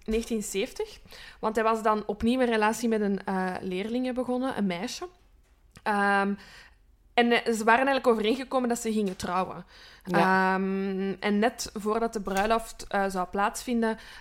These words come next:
Speaker 1: ehm, heeft Applewhite, ja, is hij, is hij afgehaakt. En het meisje heeft een zelfmoordpoging gepleegd.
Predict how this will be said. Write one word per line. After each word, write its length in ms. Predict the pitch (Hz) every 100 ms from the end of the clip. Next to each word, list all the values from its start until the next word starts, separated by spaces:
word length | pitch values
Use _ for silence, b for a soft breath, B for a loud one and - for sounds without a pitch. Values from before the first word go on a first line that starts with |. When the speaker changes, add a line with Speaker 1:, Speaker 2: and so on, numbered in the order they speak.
| -
Speaker 1:
ehm, 540 | 196 190 190 190 190 - - - - -
heeft 300 | 208 196 -
Applewhite, 520 | 208 233 220 190 202
ja, 120 | 190
is 160 | 202 196
hij, 100 | 180
is 120 | 208
hij 80 | 196
afgehaakt. 600 | - - 247 226 262 - B B B -
En 260 | 214 208 214
het 140 | 208
meisje 200 | 214 226
heeft 140 | 262 247
een 100 | 196
zelfmoordpoging 840 | 190 226 - 226 - 185 190 190
gepleegd. 340 | 190 - 185